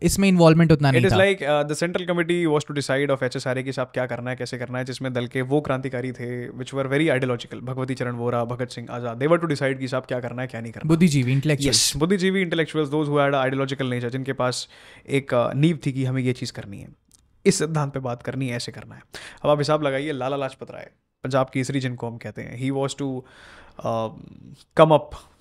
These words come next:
Speaker 2: for the obstruction for the thing कि साहब हमको अपोज करना है साइमन कमीशन को, जो उन्नीस सौ अट्ठाईस में लाहौर में आता है। वो अपोज करते हैं, अपोज करते, करते, करते, करते ब्रिटिश फोर्सेस की तरफ से एक
Speaker 1: लाठीचार्ज।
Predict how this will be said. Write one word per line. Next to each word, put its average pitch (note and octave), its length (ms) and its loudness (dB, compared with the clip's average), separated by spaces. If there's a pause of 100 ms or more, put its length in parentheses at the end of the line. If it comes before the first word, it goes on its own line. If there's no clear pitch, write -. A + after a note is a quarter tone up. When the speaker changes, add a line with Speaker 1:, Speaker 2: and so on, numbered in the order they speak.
(120)
Speaker 2:
for C3+ 340 2
the C3 340 -6
obstruction C#3+ 840 -4
for - 60 -6
the B2+ 180 -4
thing C#3 200 -4
कि C3+ 80 -4
साहब C3 220 -4
हमको C3 240 -2
अपोज C3 260 0
करना A#2+ 240 -8
है C3+ 40 -4
साइमन A#2 260 -10
कमीशन A2+ 340 -12
को, - 160 -20 (540)
जो C3+ 60 -4
उन्नीस C3+ 200 -2
सौ C#3+ 80 0
अट्ठाईस C3 360 -4
में C3 60 -4
लाहौर A#2 280 -6
में A2 100 -12
आता - 180 -18
है। - 120 -20 (580)
वो C3 100 0
अपोज C#3 280 0
करते - 260 -10
हैं, G2 160 -20 (560)
अपोज D#3 260 0
करते, C#3+ 280 -4
करते, C3+ 280 -6
करते, B2+ 300 -8
करते B2+ 460 -10 (1000)
ब्रिटिश C#3+ 240 0
फोर्सेस C#3 300 -4
की - 80 -6
तरफ C3+ 180 -2
से C3 440 -6 (920)
एक C3+ 60 -6
Speaker 1:
लाठीचार्ज। C3+ 540 -4